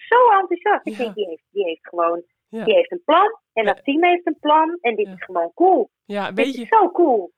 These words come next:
Speaker 2: weet je wat ik ook zo mooi vond? Dat ze dus ook met één hand in de lucht
Speaker 1: Ja.
Speaker 2: over die virtuele streep, zeg maar. Ja, er lag een soort van st-, het was eigenlijk een wedstrijd in een wedstrijd natuurlijk.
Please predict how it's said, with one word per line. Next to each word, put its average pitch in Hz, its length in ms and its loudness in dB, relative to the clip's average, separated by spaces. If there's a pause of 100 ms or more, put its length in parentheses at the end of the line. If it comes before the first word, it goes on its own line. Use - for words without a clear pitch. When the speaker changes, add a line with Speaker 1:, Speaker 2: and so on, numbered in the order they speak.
(140)
Speaker 2:
weet 277 180 -4
je 339 60 -8
wat 359 120 -8
ik - 80 -10
ook 359 140 -8
zo 320 120 -8
mooi 339 300 -4
vond? 196 480 -10
Dat 233 180 -6
ze 285 100 -12
dus 254 180 -10
ook 262 240 -6
met - 200 -10
één 311 240 -6
hand 285 340 -8
in 254 80 -10
de 240 140 -8
lucht 277 460 -8
Speaker 1:
Ja. 427 420 2
Speaker 2:
over 285 280 -6
die 226 140 -8
virtuele 247 600 -8
streep, 254 400 -8
zeg 247 200 -12
maar. 220 320 -6 (220)
Ja, 180 300 -8
er 196 120 -10
lag 202 160 -6
een 190 60 -14
soort 190 260 -14
van 185 240 -12
st-, - 280 -20 (560)
het 196 180 -10
was 214 180 -6
eigenlijk 208 240 -8
een 202 60 -8
wedstrijd 214 280 -8
in 196 80 -10
een 190 60 -8
wedstrijd 202 300 -10
natuurlijk. 190 480 -12